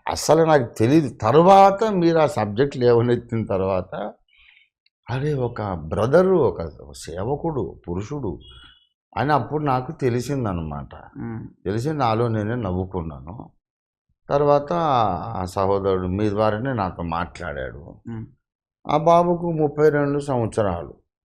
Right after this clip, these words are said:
Speaker 1: నా కొడుకు ఏజ్.
Speaker 2: మ్మ్.
Speaker 1: నాకు కొడుకున్నాడు విక్రమ్ ఫీనెహాస్ అని,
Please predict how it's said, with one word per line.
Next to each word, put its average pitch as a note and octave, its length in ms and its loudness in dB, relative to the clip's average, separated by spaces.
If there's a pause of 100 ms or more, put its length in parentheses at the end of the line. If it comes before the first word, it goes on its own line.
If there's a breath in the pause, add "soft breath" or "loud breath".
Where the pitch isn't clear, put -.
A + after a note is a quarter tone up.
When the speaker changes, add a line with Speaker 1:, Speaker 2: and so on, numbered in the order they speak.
(160)
Speaker 1:
నా C3 300 0
కొడుకు D3 420 2
ఏజ్. G2 340 2 (240)
Speaker 2:
మ్మ్. A2 180 -10 (680)
Speaker 1:
నాకు F2 300 -4
కొడుకున్నాడు G2 600 0
విక్రమ్ F#2 400 -2
ఫీనెహాస్ D#2 600 -8
అని, - 160 -16